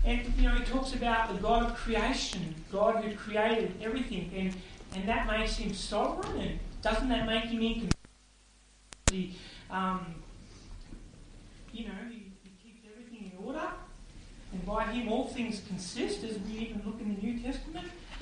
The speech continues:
And, you know, as we consider that, we look at verse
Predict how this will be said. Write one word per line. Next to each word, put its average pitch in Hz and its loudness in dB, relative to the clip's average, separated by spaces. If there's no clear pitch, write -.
And, 277 4
you 285 6
know, 302 4
as 320 0
we 349 0
consider 285 2
that, 208 2
we 269 2
look 392 4
at - -2
verse 269 4